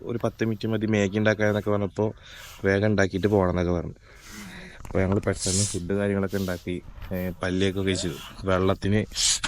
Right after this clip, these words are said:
അവര്, അവര് പോണുണ്ടോ അവിടെ, ഇത് ഈ ടൂറിസ്റ്റ് ബസ്സുകളൊക്കെ നിർത്തുന്ന ഒരു സ്ഥലമാണ്. അപ്പൊ അവിടെ കുടിവെള്ളം കാര്യങ്ങളൊക്കെ ഉണ്ട് പറഞ്ഞു. അപ്പൊ അവിടെ വന്നിട്ട് വെള്ളങ്ങളെ കുപ്പിയിലും കാനിലൊക്കെ വെള്ളം നിറച്ച് പെട്ടെന്ന് സ്കൂട്ടാവാണ്. ഈ സ്ഥലം കുറച്ച്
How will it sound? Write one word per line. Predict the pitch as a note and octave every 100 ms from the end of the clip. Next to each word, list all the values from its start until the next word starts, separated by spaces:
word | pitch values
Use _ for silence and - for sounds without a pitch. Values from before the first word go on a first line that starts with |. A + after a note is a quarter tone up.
| -
അവര്, | F#2+ F2+
അവര് | - G2+
പോണുണ്ടോ | G#2 G2+ F#2+ E2+ -
അവിടെ, | F#2+ F2+
ഇത് | F#2 D#2+ C#2+ A2+
ഈ | A#2
ടൂറിസ്റ്റ് | A2 A2 G2+ G#2
ബസ്സുകളൊക്കെ | G2+ - G#2+ A2+
നിർത്തുന്ന | G#2 - G2
ഒരു |
സ്ഥലമാണ്. | F#2+ F#2+ F2 D#2+
അപ്പൊ | C#2+ G2+
അവിടെ | F#2+ G#2 G#2+ - -
കുടിവെള്ളം | A2 G#2 G#2 G#2+ A2
കാര്യങ്ങളൊക്കെ | A2 G#2+ G#2 G#2+
ഉണ്ട് | G2+ G2+
പറഞ്ഞു. | G2+ F2+ D2+
അപ്പൊ | - F#2+
അവിടെ | F#2 G#2
വന്നിട്ട് | A2 G#2 A#2 B2+ - - - - - - - G#2
വെള്ളങ്ങളെ | A2 G#2+ G#2+ A2+
കുപ്പിയിലും | - A#2+ - A2+ A#2
കാനിലൊക്കെ | A#2+ G#2+ G#2+
വെള്ളം | A2 G2+ G2+
നിറച്ച് | G2+ F#2+ A2+ B2 - - G2
പെട്ടെന്ന് | - - G#2
സ്കൂട്ടാവാണ്. | A2 - F#2+ F#2 F#2+ F#2
ഈ | F#2+ A2
സ്ഥലം | - G#2 G2+
കുറച്ച് | G#2+ G2+ - A2